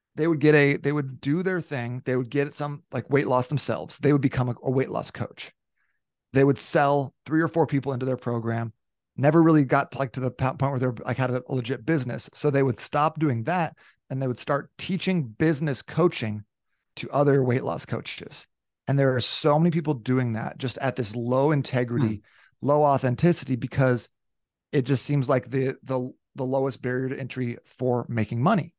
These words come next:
Speaker 1: And so when, like, I think that is one of the things that, that drags down the coaching industries. And I've had amazing business coaches myself.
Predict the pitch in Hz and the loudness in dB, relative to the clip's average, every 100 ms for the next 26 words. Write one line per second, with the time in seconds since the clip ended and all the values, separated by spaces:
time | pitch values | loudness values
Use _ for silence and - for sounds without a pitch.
0 | _ _ _ _ _ - 135 - 135 135 | _ _ _ _ _ -8 -4 -2 -2 -2
1 | - - 123 123 156 147 131 135 165 147 | -6 -6 -4 -2 -2 -2 2 2 2 2
2 | 151 127 139 135 117 120 - - 123 117 | 0 0 -2 -2 -2 -4 -6 -4 -4 -4
3 | 117 120 123 147 131 147 127 113 - 170 | -2 2 4 4 2 -2 -2 -4 -2 -2
4 | 151 131 113 - 117 127 151 165 170 170 | -2 -6 -8 -10 -8 2 2 4 4 4
5 | 165 - _ _ _ - 127 131 147 147 | 4 0 _ _ _ -2 2 6 6 6
6 | 147 120 127 120 147 - 135 147 139 113 | 2 0 0 2 0 0 -2 -2 -4 -6
7 | - 123 170 | -4 -4 -4